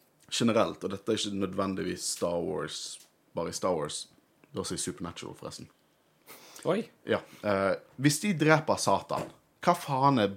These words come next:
Speaker 1: verre enn Satan? Liksom, come on. Hvor-, hvordan skal du fortsette dette her? Og hvorfor bruker man Grand Inquisitor som den første skurken? Hadde det ikke
Speaker 2: Ok.
Speaker 1: vært bedre å bruke noen av de andre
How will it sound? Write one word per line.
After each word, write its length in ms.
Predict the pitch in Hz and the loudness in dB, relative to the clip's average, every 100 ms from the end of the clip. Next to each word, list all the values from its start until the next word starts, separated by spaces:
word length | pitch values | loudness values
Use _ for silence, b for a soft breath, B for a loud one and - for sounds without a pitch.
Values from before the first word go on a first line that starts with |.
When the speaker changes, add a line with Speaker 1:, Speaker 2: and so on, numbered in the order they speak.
| 120 | 2
Speaker 1:
verre 340 | 120 110 - | 4 4 -2
enn 120 | 78 | -6
Satan? 460 | - 92 90 - 80 | -2 -2 0 -4 -2
Liksom, 240 | - 120 123 | -2 0 0
come 240 | - 170 147 | -2 0 2
on. 260 | 80 - 62 b b b | 2 0 -8 b b b
Hvor-, 180 | 175 156 | 0 2
hvordan 160 | 185 160 | 2 2
skal 140 | 170 | 2
du 60 | 160 | 2
fortsette 400 | 170 - 101 82 | 0 -2 -4 -4
dette 200 | 71 76 | -8 -6
her? 120 | 71 - B B B | -8 -10 B B B
Og 220 | 139 143 - | 2 2 0
hvorfor 440 | 214 - 156 120 123 | -4 0 0 0 -4
bruker 400 | - 123 - 151 | 0 0 2 2
man 180 | 123 101 | 2 2
Grand 400 | 110 110 101 90 | 4 6 6 2
Inquisitor 760 | 87 - 107 - 80 80 73 b b | -6 -4 -2 -2 -4 -4 -6 b b
som 180 | - 98 | -6 -2
den 80 | 92 | -2
første 420 | 90 - - - 95 | -4 -8 -8 -8 -8
skurken? 420 | - 80 - - - b b b b b b - - | -8 -10 -10 -14 -14 b b b b b b -20 -4
Hadde 120 | - | 0
det 60 | 160 | 4
ikke 60 | |
Speaker 2:
Ok. 80 | 180 | 4
Speaker 1:
vært 0 | |
bedre 220 | 175 160 127 | 6 6 4
å 40 | |
bruke 360 | 107 107 - 135 | 2 0 2 2
noen 260 | 101 107 123 | 2 4 4
av 60 | |
de 60 | 92 | 2
andre 640 | 87 90 101 110 92 87 | -2 -2 2 2 2 -2